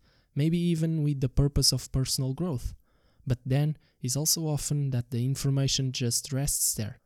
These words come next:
It isn't reflected or acted upon until probably it fades out. So E W S quick bios appeal both for reflection and responsive action. That is why on the last part of them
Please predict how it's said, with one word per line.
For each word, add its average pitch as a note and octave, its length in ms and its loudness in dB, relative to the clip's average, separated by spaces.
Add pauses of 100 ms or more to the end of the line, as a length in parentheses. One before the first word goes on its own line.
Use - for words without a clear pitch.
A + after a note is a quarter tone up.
(280)
It B2+ 100 0
isn't B2 380 2
reflected B2+ 580 -2
or G#2+ 340 -6
acted C#3+ 320 -2
upon B2 420 0 (420)
until D#3+ 240 0
probably C#3+ 580 2 (180)
it B2+ 160 0
fades A#2+ 300 0
out. C3 340 0 (560)
So - 380 0
E D3 140 2
W D#3+ 320 4
S D3+ 240 2
quick C3+ 240 0
bios C3 480 2
appeal A#2+ 360 0
both B2+ 300 0
for A#2+ 320 -4
reflection D3 800 -4
and D#3+ 180 -2
responsive B2 600 0
action. B2+ 480 -4 (720)
That B2+ 180 0
is A#2+ 160 2
why C3+ 240 2
on B2 220 0
the B2 80 -4
last C3 340 0
part C#3+ 220 -2
of C#3+ 160 -2
them D3+ 240 0